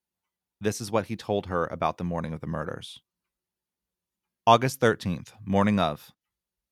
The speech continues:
I went to the girls' room first. Before Shanann and I h-, had our argument, I went to Bella's room, then Cece's room, and used a pillow from their bed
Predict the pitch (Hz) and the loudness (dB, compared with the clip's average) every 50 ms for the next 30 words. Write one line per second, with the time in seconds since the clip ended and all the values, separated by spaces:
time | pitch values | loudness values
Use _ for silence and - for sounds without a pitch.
0 | _ _ - 101 98 90 95 87 - - 110 107 87 101 98 98 101 - - 95 | _ _ -2 -2 0 0 -2 -4 -4 -4 -6 -4 0 2 2 2 2 0 -2 -2
1 | 98 101 104 - - - 73 58 - - - - - _ _ _ _ _ _ _ | -2 -2 -2 -2 -4 -4 -4 -4 -6 -12 -16 -16 -18 _ _ _ _ _ _ _
2 | _ _ _ _ _ 101 98 - 110 104 104 104 - - 117 104 101 101 104 101 | _ _ _ _ _ -8 -6 -2 0 0 0 0 -2 -2 0 0 0 0 0 0
3 | 98 95 95 95 98 98 98 - - - - - _ _ _ _ _ _ _ _ | 2 2 2 2 0 -2 -6 -12 -18 -20 -20 -20 _ _ _ _ _ _ _ _
4 | - - 107 92 90 92 - - 95 95 82 85 87 87 80 87 82 82 95 - | -8 -4 0 0 0 0 0 2 2 2 2 2 0 -2 -2 -4 -6 -4 -6 -6
5 | - - - _ _ _ _ _ _ _ _ _ _ _ _ - 95 98 98 92 | -8 -12 -20 _ _ _ _ _ _ _ _ _ _ _ _ -2 0 0 2 2
6 | 95 95 69 - - 98 85 87 82 87 90 87 - 98 87 80 78 - 104 104 | 0 -2 -2 -4 -6 -2 0 0 0 0 -2 -4 -4 -4 -6 -4 -6 -8 -12 -16
7 | - _ _ _ _ _ _ _ - 98 95 98 - - - 95 85 - 92 90 | -20 _ _ _ _ _ _ _ -2 -2 0 0 0 -2 -4 -6 -6 -6 -8 -8
8 | - - 87 85 87 90 90 - - - 101 98 104 98 - - 120 - - 107 | -8 -8 -8 -8 -8 -8 -10 -10 -6 -2 -2 0 0 -2 -4 -6 -8 -4 -2 0
9 | 98 92 85 80 82 80 - - _ _ - 95 90 92 92 85 92 87 80 78 | 2 2 2 0 -2 -4 -10 -18 _ _ -4 -2 -2 -2 -2 -2 -2 -2 -2 -2
10 | 80 | -4